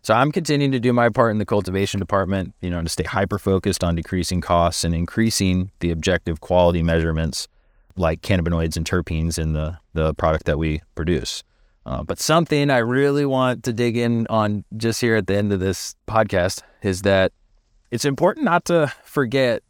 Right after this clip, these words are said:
a lesson that my left-hand man, 'cause I'm his right-hand man,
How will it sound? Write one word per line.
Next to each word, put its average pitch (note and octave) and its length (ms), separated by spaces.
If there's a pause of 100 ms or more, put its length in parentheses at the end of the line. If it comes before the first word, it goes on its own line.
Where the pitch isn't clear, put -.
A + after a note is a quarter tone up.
(140)
a A#2 60
lesson A#2+ 460
that G#2+ 220
my G2+ 460 (100)
left-hand A#2+ 540
man, G#2 360 (180)
'cause G2+ 140
I'm G#2 160
his G#2 140
right-hand F#2 400
man, E2 240